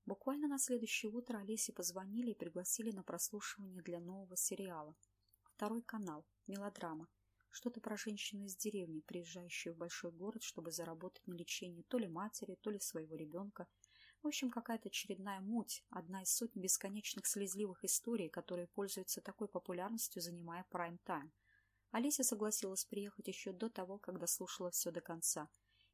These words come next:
И по счастливой улыбке можно было понять, что она любит больше всего на свете.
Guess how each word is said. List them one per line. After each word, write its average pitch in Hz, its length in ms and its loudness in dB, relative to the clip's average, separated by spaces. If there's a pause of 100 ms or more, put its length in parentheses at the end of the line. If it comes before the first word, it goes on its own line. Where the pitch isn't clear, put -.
И 202 80 0
по 208 100 4
счастливой 214 500 4
улыбке 202 420 -2
можно 190 300 -6
было 185 200 -4
понять, 190 400 -4
что - 200 -2
она 185 180 -4
любит 180 280 -2
больше 175 340 -6
всего 165 280 4
на 170 100 -4
свете. 165 520 10